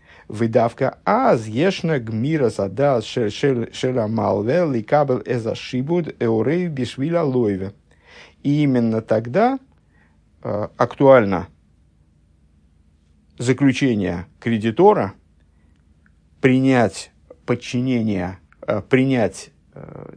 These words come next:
те усилия, которые готов оказать стихийный поручитель ради вызволения, э, с должника, скажем.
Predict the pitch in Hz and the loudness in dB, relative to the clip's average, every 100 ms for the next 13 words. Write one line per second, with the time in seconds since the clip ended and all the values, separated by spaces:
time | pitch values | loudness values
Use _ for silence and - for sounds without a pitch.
0 | _ - 120 117 - 117 90 82 92 90 | _ -2 0 0 0 0 0 -2 -4 -4
1 | 95 90 98 104 127 98 - _ _ _ | -6 -4 -2 0 0 -2 -6 _ _ _
2 | - - 98 104 87 - _ _ _ _ | -6 -4 0 0 0 -6 _ _ _ _
3 | _ - - _ _ - 120 117 110 101 | _ -20 -20 _ _ -4 -2 0 -2 -2
4 | 101 104 104 156 151 110 113 113 107 107 | 0 -2 0 -2 0 2 4 2 0 -4
5 | 110 101 117 110 107 101 98 - - - | 0 2 4 2 0 0 -2 -4 -12 -20
6 | - - - - - - - - 92 95 | -16 -10 -10 -10 -12 -16 -16 -12 -6 -2
7 | 107 117 107 82 - - - | 0 0 0 0 0 -8 -10